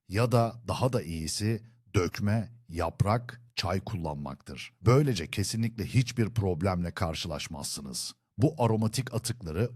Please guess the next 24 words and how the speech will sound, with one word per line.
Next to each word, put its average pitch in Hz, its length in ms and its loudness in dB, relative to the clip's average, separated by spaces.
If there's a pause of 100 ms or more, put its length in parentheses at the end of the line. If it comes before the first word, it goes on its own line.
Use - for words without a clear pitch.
oluştukça 92 600 0
kompostunuza 90 840 -2
ekleyerek 104 720 -2 (300)
bahçeniz 107 520 2
için 78 340 -8 (140)
kara 85 220 0
altın 113 400 0
yaratma 101 520 -2
yolunda 101 480 0 (140)
ilk 117 300 0
ve 101 100 -4
çok 123 300 0
önemli 85 360 -2
adımı 78 360 -6
atmış 82 460 -8
olacaksınız. 73 840 -6 (300)
Şimdi 147 360 0
sizi 113 300 0
gerçekten 120 560 2
şaşırtacak 113 800 -2
bir 101 120 2
şeye 95 240 0
hazır 92 340 -2
olun. 69 340 -8